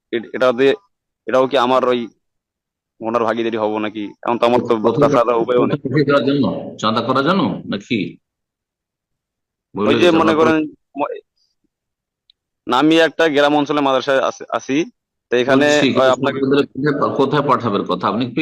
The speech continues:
Speaker 2: ক্লিয়ার বলেন। অত
Speaker 1: ওই,
Speaker 2: দিন
Speaker 1: ওই
Speaker 2: আগে
Speaker 1: যে, হ্যাঁ, হ্যাঁ।
Speaker 2: সম্ভব।
Speaker 1: ওই যে, হ্যাঁ, হ্যাঁ, জি, জি।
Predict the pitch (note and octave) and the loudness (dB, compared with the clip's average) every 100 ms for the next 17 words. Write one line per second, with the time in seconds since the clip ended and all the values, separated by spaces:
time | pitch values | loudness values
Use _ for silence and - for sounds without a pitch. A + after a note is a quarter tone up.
0 | D3+ D#3 D3 C#3+ A#2 F2+ E3+ F3+ F2+ F#2 | -6 -6 -4 -2 0 -2 -4 -6 -6 -2
1 | - F#2+ A2+ D#3 G#2 D3+ D3 C3+ A#2+ - | -2 -2 -2 0 0 0 0 0 -2 -4
2 | A2+ G#2+ G2 - C#3+ D#3 D#3+ D#3+ B2 C#3 | -6 -6 -8 -4 -2 0 0 0 0 0
3 | B2 C3 G#2+ G2 B2 B2+ A2+ G#2 | 0 0 -4 -6 -10 -8 -6 -8